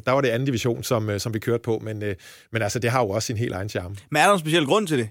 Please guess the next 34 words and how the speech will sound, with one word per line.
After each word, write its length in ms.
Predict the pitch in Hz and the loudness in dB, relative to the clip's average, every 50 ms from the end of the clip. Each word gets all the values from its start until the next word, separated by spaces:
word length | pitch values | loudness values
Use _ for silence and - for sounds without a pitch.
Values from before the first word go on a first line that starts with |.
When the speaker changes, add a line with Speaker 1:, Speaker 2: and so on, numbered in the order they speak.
| - - - | -6 -14 -12
Speaker 2:
Altså, 220 | - - 131 135 139 | -8 -4 0 2 2
er, 40 | |
er 220 | 123 123 120 - 131 | 2 2 2 2 2
det 100 | 135 143 | 2 4
håndbolden, 460 | 151 170 214 214 208 170 147 147 135 | 4 4 6 6 6 6 4 4 2
der 60 | 131 | 2
trækker 340 | 123 147 143 147 165 165 151 | 4 4 4 6 6 6 4
i, 260 | 139 127 131 131 113 | 4 4 2 2 2
i 80 | 98 139 | 2 2
Holstebro? 440 | 147 135 131 127 139 131 139 139 - | 2 2 2 0 0 -2 0 0 2
Speaker 1:
Ja, 140 | 131 151 170 | 2 2 2
det 100 | 175 170 | 2 2
tror 160 | - 175 180 | 4 4 4
jeg 100 | 160 147 | 6 6
i 20 | 131 | 6
høj 180 | 127 147 147 | 6 4 4
grad, 200 | 143 127 120 120 | 4 4 4 4
det 100 | 117 120 | 4 4
er. 80 | 113 120 | 4 4
Altså, 160 | 123 113 135 | 4 4 2
man 80 | 135 123 | 2 2
kan 100 | 127 127 | 2 0
sige, 180 | - 160 147 | 0 0 0
dels, 440 | 135 - 226 214 139 - - - - | 2 2 2 2 2 0 0 0 0
dels 280 | - - 208 165 123 143 | 0 -2 -2 0 0 -2
at 80 | 123 | 0
Holstebro 460 | 104 131 123 - - 127 139 151 156 - 120 | 0 0 -2 -2 -2 -2 0 0 0 2 2
er 100 | 123 135 | 2 4
jo, 280 | 147 156 139 117 107 - | 4 4 2 0 0 0
er 60 | 123 | 0
jo 100 | 127 135 127 | 0 2 2
håndboldby, 600 | 104 131 135 135 147 120 - - 151 160 147 143 | 0 0 0 0 0 0 0 0 -2 -2 -2 -4
og 100 | - - | -4 0
så 240 | 151 147 139 135 | 2 2 2 2